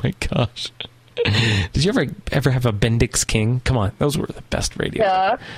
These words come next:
Speaker 1: Oh man, the Bendix King rocked. So, just saying. Anyway, so I, I'm,
Speaker 2: Oh, they
Speaker 1: I,
Speaker 2: carried it around.
Speaker 1: it's not for me about finding a sponsor. It's about telling the truth on this show.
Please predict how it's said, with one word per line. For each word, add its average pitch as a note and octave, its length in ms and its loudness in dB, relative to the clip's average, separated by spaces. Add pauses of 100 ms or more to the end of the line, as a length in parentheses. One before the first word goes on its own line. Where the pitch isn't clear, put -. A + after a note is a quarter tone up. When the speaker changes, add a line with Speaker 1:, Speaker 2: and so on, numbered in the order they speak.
(120)
Speaker 1:
Oh C3 140 4
man, A2 300 2
the A#2 120 0
Bendix D#3+ 580 0
King C#3+ 360 2 (180)
rocked. - 540 -2 (140)
So, - 280 -2 (160)
just B2 180 0
saying. - 140 -2 (380)
Anyway, D3 340 2
so C#3 400 2 (680)
I, - 100 2 (160)
I'm, G3 180 2
Speaker 2:
Oh, E3 100 2
they D#3+ 80 0
Speaker 1:
I, - 100 2
Speaker 2:
carried F3 200 0
it D#3 80 2 (320)
around. C#3 120 -2 (220)
Speaker 1:
it's G#3 240 0
not A3+ 240 2
for G3 160 4
me E3+ 220 4
about A#2+ 480 2
finding C#3 440 2
a B2 40 2
sponsor. A2 440 2
It's C3 220 2
about C3 400 2
telling B2+ 360 2
the A2+ 80 4
truth A2 380 2
on G2+ 140 4
this G2 140 2
show. G#2 340 2